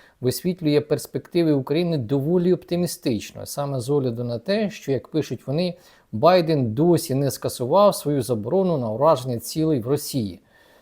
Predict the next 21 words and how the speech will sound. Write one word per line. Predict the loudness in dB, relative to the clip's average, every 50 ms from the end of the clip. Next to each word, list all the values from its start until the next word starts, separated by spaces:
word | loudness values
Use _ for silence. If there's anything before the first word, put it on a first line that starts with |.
| _ _ -4
Ну, | -2 -2
таке | 0 -2 -2
складається | 0 0 2 4 6 4 4 4 0
враження, | 0 2 2 2 0 0 -2
наче | -2 -2 -4 -4 -6
цю, | -8 -6 -4 -2 0 0 0 -2 -4 -6 -12 -18 _ -12 -8
а, | -6 -4 -4 -2 -2 -4 -4 -6 -10 -14 -20 -20 -20 -20 _ _ _ -20 -16 -4
це | 0 0 0
погодження | 2 0 0 2 2 2 2 2 0 0 0 0
і | 0 -2 -2
цей | 0 0 0
дозвіл | 0 0 2 0 0 0 0 -2
Байден | 0 2 2 2 2 2 0 -2 -2 -2
дав | 0 0 0 0
нам, | -2 -4 -4 -6 -4
мабуть, | -6 -6 -6 -6 -8 -12
ще | -12 -10 -8 -8 -10
з | -10 -10
півроку | -10 -10 -8 -8 -8 -8 -10 -12
тому, | -8 -4 -4 -4 -4 -4 -6 -8
хоча | -10 -10 -4 -2 -2 -2 -2